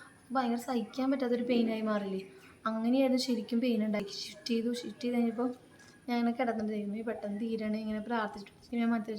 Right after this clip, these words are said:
"ദൈവമേ, മോളായിരിക്കണേ, മോളായിരിക്കണേ". എനിക്ക് ബേബികൾ ഭയങ്കര ആഗ്രഹമായിരുന്നു കേട്ടോ. അതിൽ ഡോക്ടർ ഇങ്ങനെ ബേബീനെ എടുത്തിട്ട് പറഞ്ഞു, "മോളാട്ടോ, ഇനി YouTube-ലൊക്കെ മോളെ കാണാമല്ലോ" എന്നൊക്കെ പറഞ്ഞു. എനിക്ക് ഭയങ്കര സന്തോഷമായി. പിന്നെ എന്താ പറയുക, ഉണ്ണീനെ ഇവിടെ എടുത്ത് ഇങ്ങനെ വെച്ച് കഴിഞ്ഞപ്പോൾ നമ്മുടെ പെയിനും കാര്യങ്ങളൊക്കെ നമ്മൾ മറക്കും.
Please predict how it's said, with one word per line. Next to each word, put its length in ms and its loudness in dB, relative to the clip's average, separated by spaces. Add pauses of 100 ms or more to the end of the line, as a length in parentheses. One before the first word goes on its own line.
"ദൈവമേ, 380 -2
മോളായിരിക്കണേ, 920 -2
മോളായിരിക്കണേ". 640 -2
എനിക്ക് 160 -2
ബേബികൾ 500 2
ഭയങ്കര 340 0
ആഗ്രഹമായിരുന്നു 580 -2
കേട്ടോ. 180 -6 (600)
അതിൽ 260 -4
ഡോക്ടർ 340 -2
ഇങ്ങനെ 240 2
ബേബീനെ 400 0
എടുത്തിട്ട് 260 -4
പറഞ്ഞു, 240 0
"മോളാട്ടോ, 760 2
ഇനി 180 4
YouTube-ലൊക്കെ 600 2
മോളെ 280 4
കാണാമല്ലോ" 520 -2
എന്നൊക്കെ 260 -2
പറഞ്ഞു. 180 -6
എനിക്ക് 200 -10
ഭയങ്കര 440 -2
സന്തോഷമായി. 760 -2 (540)
പിന്നെ 220 4
എന്താ 160 6
പറയുക, 320 0 (720)
ഉണ്ണീനെ 320 6
ഇവിടെ 180 4
എടുത്ത് 180 2
ഇങ്ങനെ 200 4
വെച്ച് 200 -2
കഴിഞ്ഞപ്പോൾ 300 2
നമ്മുടെ 280 -2
പെയിനും 400 2
കാര്യങ്ങളൊക്കെ 600 -4
നമ്മൾ 280 2
മറക്കും. 540 0